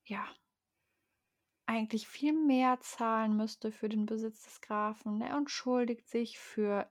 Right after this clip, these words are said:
das, äh, Versehen mit dem Scheich.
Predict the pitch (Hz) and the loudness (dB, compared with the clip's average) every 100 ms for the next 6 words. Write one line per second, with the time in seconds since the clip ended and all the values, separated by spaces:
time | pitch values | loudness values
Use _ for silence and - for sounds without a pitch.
0 | - 208 208 - _ 220 196 - 220 208 | -2 -2 -4 -12 _ -6 -6 -4 0 2
1 | 190 220 247 277 269 247 226 226 _ - | 2 2 2 2 2 2 0 -2 _ -6
2 | 208 214 - 190 196 196 226 311 - - | -4 -4 -4 -4 -2 -2 -4 -6 -10 -20
3 | - | -20